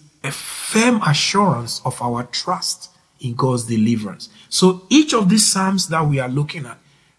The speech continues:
David always infuses it with generous amount of praise, because he knows that that is how he's providing God a throne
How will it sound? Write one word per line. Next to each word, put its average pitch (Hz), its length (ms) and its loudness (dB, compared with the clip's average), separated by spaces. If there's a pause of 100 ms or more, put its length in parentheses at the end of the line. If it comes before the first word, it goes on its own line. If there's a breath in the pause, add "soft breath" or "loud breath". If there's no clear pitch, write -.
(120)
David 233 400 4
always 185 380 4
infuses 202 1040 2
it 156 200 -2 (220 soft breath)
with 135 280 -2
generous 180 640 2
amount 135 380 -2
of 107 140 -10
praise, - 400 -4 (220 soft breath)
because 151 320 0
he 156 100 0
knows 180 340 4
that 143 240 -6
that 175 240 -2
is 147 180 -4
how 139 480 -4 (420 soft breath)
he's 143 240 4
providing 165 800 4
God 156 260 0
a 120 60 -6
throne 160 640 0